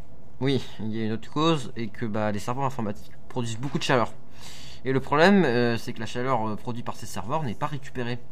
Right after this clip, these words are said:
Et cela pose énormément de problèmes. De nouveaux data centers sont créés chaque année. Par exemple, aux États-Unis, trente-trois pour cent des data centers sont hébergés dans ce pays.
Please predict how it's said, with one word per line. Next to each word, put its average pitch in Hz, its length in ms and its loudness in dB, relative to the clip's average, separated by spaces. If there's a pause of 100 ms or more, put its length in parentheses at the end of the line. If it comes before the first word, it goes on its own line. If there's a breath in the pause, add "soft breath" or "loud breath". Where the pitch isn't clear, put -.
(280 loud breath)
Et 117 40 -4
cela 160 240 2
pose 127 260 -2
énormément 147 440 2
de 185 60 0
problèmes. 143 380 -2 (2000 loud breath)
De 131 140 0
nouveaux 165 260 2
data 135 220 -2
centers 139 420 0
sont 127 140 -4
créés 127 220 -2
chaque 135 180 -2
année. 117 260 -2 (220)
Par 101 120 0
exemple, 139 340 0 (180)
aux 107 60 -4
États-Unis, 113 640 -2 (440 loud breath)
trente-trois 160 360 2
pour 131 120 -4
cent 151 140 -2
des 120 100 -2
data 107 240 -2
centers 120 380 -2
sont 113 160 -4
hébergés 123 340 -2
dans 127 100 -2
ce - 100 -4
pays. 110 200 -2